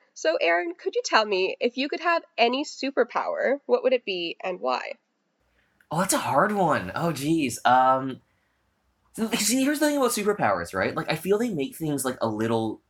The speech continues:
Speaker 2: too easy. So if I could have a suit, I think it would be detecting other people's superpowers. And, like, there's nothing else. I just know someone has a power, and I know what that power is, and that's it. Like,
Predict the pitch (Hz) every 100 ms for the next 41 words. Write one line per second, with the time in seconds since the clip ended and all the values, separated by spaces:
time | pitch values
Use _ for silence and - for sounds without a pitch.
0 | _ - - 123 113 95 107 143 208 277
1 | _ _ _ _ _ - - 160 160 170
2 | 156 - 143 160 165 - - - _ -
3 | 156 190 233 156 190 165 147 147 139 135
4 | - _ _ _ _ - 107 139 - -
5 | 139 - 147 107 95 101 107 107 113 107
6 | 101 - 98 101 92 69 - - - -
7 | _ - 151 143 - 165 135 135 127 120
8 | 87 78 85 113 117 120 110 123 143 135
9 | 131 127 98 87 87 139 - _ - 131
10 | 120 113 107 101 85 95 82 78 69 55
11 | - - _ 117 98 - 85 - _ _
12 | _ 110 110